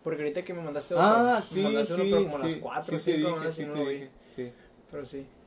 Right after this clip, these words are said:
Speaker 1: me pusiste sales o algo así.
Speaker 2: Pues, e-, ese mismo, ese, ese mismo rato también invité a Brian, pues Brian sí jaló.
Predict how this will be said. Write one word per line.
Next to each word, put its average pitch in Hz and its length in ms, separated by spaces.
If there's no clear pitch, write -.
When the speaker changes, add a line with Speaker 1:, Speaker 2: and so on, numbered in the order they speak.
Speaker 1:
me 147 100
pusiste 139 220
sales 143 420
o 143 60
algo 147 120
así. 135 260
Speaker 2:
Pues, 170 220
e-, 120 160
ese 170 200
mismo, 233 220
ese, 160 580
ese 156 220
mismo 170 680
rato 185 260
también 131 240
invité 131 200
a 127 40
Brian, 165 360
pues 127 160
Brian 120 200
sí 123 120
jaló. 117 220